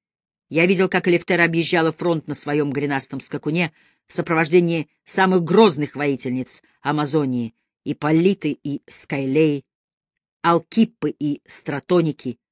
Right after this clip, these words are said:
Главки, Эньо, Дейно, Адрастеи, Пантаристы, Электры и Селены.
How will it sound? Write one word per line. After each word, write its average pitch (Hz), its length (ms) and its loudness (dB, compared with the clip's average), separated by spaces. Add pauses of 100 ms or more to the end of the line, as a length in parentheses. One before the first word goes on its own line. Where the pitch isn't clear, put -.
(400)
Главки, 151 720 -2 (120)
Эньо, 160 520 0 (160)
Дейно, 156 580 2 (540)
Адрастеи, 170 960 0 (800)
Пантаристы, 185 880 0
Электры 170 520 0
и 170 180 -4
Селены. 135 600 -6